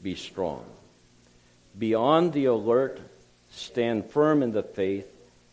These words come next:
act like men, be strong.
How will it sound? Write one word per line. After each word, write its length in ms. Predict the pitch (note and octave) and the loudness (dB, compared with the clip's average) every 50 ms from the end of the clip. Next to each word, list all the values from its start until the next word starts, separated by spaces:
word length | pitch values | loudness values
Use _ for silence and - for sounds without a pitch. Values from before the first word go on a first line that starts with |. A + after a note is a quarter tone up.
| _ _ _ _ - | _ _ _ _ -4
act 380 | F#3+ G#3 B2 C#3+ D3 - - - | 0 0 0 0 -2 -6 -10 -8
like 320 | A2+ A#2 A#2 A2+ - - | -2 0 0 0 -2 -4
men, 460 | F#2 F#2 F2+ F2 F2 F2+ F2+ G2+ G2+ G#2 - - _ _ _ - - F2 | -6 -6 -4 -4 -4 -4 -6 -8 -10 -14 -18 -20 _ _ _ -20 -14 -10
be 120 | G2+ F#2 | -8 -8
strong. 680 | - - - - - G#2 G2+ F#2+ E2 C#2+ C2+ C#2+ C#2 | -8 -10 -12 -12 -6 -4 -2 -2 -2 -4 -6 -10 -14